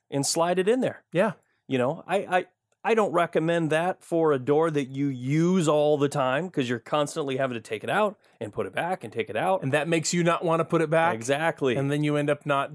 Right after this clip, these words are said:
Speaker 2: yeah, then you end up without having a secure door.
Speaker 1: But there are products on the market that have hinges on them that will slide down, you know, like, if you're just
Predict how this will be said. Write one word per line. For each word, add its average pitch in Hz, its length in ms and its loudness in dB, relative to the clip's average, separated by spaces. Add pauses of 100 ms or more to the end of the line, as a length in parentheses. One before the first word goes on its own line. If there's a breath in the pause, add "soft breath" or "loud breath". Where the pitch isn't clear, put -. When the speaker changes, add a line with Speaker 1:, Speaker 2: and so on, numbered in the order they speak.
(260)
Speaker 2:
yeah, 127 240 -2
then 143 160 -8
you 139 100 0
end 135 120 0
up 131 100 -4
without 135 360 -2
having 131 220 -4
a 123 60 -6
secure - 320 -8
door. - 240 -10
Speaker 1:
But 151 240 -2
there 160 200 2
are 156 280 0
products 190 420 -2
on 160 100 0
the 156 60 -2
market 143 640 -2 (460)
that 131 260 -2
have 139 640 0 (140)
hinges 160 440 0
on 101 200 -2
them 131 240 -4 (400)
that 143 100 0
will 135 160 -2
slide 143 560 0
down, 147 400 0 (400)
you 131 100 -2
know, 127 120 0
like, 139 200 0
if 123 120 -6
you're 135 120 -2
just 143 340 -2